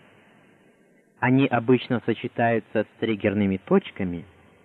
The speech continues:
локализованными в большой грудной мышце. Поскольку грудинная триггерная точка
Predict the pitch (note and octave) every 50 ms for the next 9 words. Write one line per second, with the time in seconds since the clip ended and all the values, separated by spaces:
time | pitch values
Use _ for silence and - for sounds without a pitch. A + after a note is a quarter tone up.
0 | _ _ _ _ _ _ _ - C#3+ E3 F3 - G3 G3 G3 F3+ - - A3 A3
1 | G#3 G#3+ G#3 G#3 G3+ G3 F#3+ F3 - D3 C3+ B2+ C3 C3 B2 A#2+ - - - C#3
2 | E3 D#3+ C#3 C#3 C#3 B2 G#2 G2+ G2+ G#2 G2+ F#2+ F#2 F#2 E2+ - - _ _ -
3 | - - - _ _ _ _ _ _ _ _ _ _ _ _ _ _ _ _ _
4 | _ _ _ _ _ _ _ _ _ _ _ _ _ _ _ _ _ _ _ _
5 | C3+ C3+ - - - D#3+ D3+ C#3+ C#3 - C#3 C#3 - C3 B2+ C3+ C#3 C#3 B2+ A#2
6 | C3+ C#3+ C#3+ C3+ C3 B2+ B2 - - - B2+ B2 A#2+ B2+ B2 B2 B2+ C3 B2+ -
7 | - - A#2+ A2 - - - - F#2+ F2 E2+